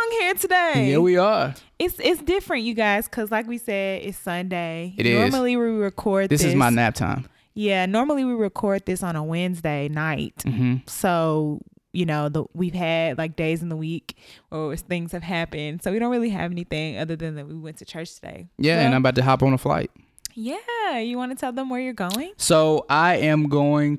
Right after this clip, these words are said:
Speaker 2: to, uh, D C for a few days. I'm going to actually, uh, to continue my education,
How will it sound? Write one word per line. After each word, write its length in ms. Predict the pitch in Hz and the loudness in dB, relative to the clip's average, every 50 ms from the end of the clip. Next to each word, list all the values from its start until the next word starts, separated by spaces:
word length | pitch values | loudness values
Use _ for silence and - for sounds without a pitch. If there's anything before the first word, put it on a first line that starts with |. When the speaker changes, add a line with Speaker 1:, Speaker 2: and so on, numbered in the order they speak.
| - - | -2 -4
Speaker 2:
to, 480 | 147 135 131 127 127 127 127 123 123 - - | -2 0 0 0 0 0 0 -2 -2 -2 -2
uh, 280 | 98 104 110 107 107 | 0 0 2 2 0
D 200 | 107 110 120 123 | 0 2 2 2
C 440 | 127 - - 127 123 131 139 147 139 - - | 2 2 2 2 2 2 2 0 -2 -6 -4
for 220 | - - 127 131 | 0 2 2 2
a 40 | 127 | 2
few 200 | 131 - 139 135 | 2 2 2 2
days. 400 | 131 131 135 143 147 147 151 - - | 2 2 2 0 0 -2 -4 -4 -2
I'm 160 | 113 117 123 | 0 0 2
going 460 | 120 120 123 127 127 123 123 113 - | 2 2 2 4 4 4 2 0 0
to 220 | - - - - - | -2 -2 -2 -2 0
actually, 600 | 107 117 - - - 117 120 123 123 120 117 - - | 0 0 0 -2 -2 -2 0 2 2 2 2 2 0
uh, 300 | - 95 95 104 98 - - - _ _ _ _ _ _ _ _ _ _ _ _ _ _ - | 0 0 0 0 0 -2 -6 -10 _ _ _ _ _ _ _ _ _ _ _ _ _ _ -4
to 220 | - 143 135 120 | 0 0 0 0
continue 720 | - - 127 120 - - - 165 151 143 139 135 131 127 | 2 0 0 0 2 2 2 4 4 4 4 4 4 4
my 180 | 127 127 120 - | 4 2 2 2
education, 800 | - 127 123 123 123 - - 135 123 131 - - 147 156 170 170 | 2 2 2 2 0 2 2 2 2 2 2 0 0 0 -2 -4